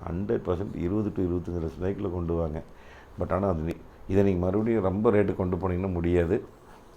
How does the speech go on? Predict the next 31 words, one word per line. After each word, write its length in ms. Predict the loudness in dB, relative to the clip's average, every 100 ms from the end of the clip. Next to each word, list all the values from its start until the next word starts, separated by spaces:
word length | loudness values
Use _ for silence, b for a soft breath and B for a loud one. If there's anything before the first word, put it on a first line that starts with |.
| -2
ஒரு 180 | 2
இருபது 200 | 4 4
லட்சம் 220 | 2 0 0
ரூபாய்க்குள்ள 280 | 2 2
நீங்க 200 | 0 0
கொண்டு 280 | 0 0 0
வந்தீங்கன்னா, 360 | 0 0 -2 -4 B B B
ஏன்னா 140 | 6
இன்னைக்கு 240 | 6 4 0
ஸ்கார்பியோ 500 | 0 0 0 0 4
என் 280 | 4 4 2
வந்துருச்சு. 500 | 0 0 -4 -8 -14 -14 -18 -8
இன்னைக்கு 240 | -6 -4
ஒரு 40 |
பதினேழு, 380 | -2 -2 0 0
பதினெட்டு 340 | 0 0 -2 0
ரூபாய்க்கு 300 | 0 0 0
பேசிக் 340 | 0 0 -4
மாடல் 240 | -4 -2
வந்து 360 | -2 0 2 0 B B B -4
இருபது 220 | 2 6
ரூபாய்க்கு 260 | 6 4
கீழே 200 | 2 0
என் 260 | 2 0 0
வந்துருச்சு. 440 | 0 -2 -4 -8 -14 -8
கண்டிப்பா 240 | -6 -2
என் 220 | -2 0
அந்த 40 | 0
அளவுக்கு 320 | 0 0 0
செம 200 | -4 -2
லுக்கு 420 | -2 -4 -2 -4